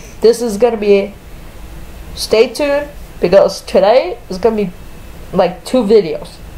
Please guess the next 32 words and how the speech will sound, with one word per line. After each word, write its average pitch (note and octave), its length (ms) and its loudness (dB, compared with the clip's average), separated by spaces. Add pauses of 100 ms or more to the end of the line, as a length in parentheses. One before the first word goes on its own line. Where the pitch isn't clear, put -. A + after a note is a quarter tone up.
(120)
Two C4 200 2
videos A#3 400 4
in F3+ 160 0
one F#3+ 180 2
day. D#3+ 180 -2 (680)
I E3+ 80 2
never G#3+ 280 6
do A#3 200 4
that, A#3 260 2 (180)
but E3 240 0 (280)
this F#3 180 2
is F3+ 140 -2
hundred F3 260 2
percent F3 400 2
gonna E3+ 160 4
be D#3+ 240 -4
it. - 40 -14 (1040)
So, - 520 -4
because F#3 800 4 (400)
I'm F#3+ 180 2
gonna G3+ 180 8
up-, G3+ 180 4
be, A3+ 160 4 (400)
when G3 180 4
I, G#3+ 360 4 (300)
uh, F3+ 280 2
I'm F3+ 120 0
gonna G3+ 380 6
upload A#3 400 6
this G3+ 160 -4
video, F3 440 2
okay? F3+ 340 2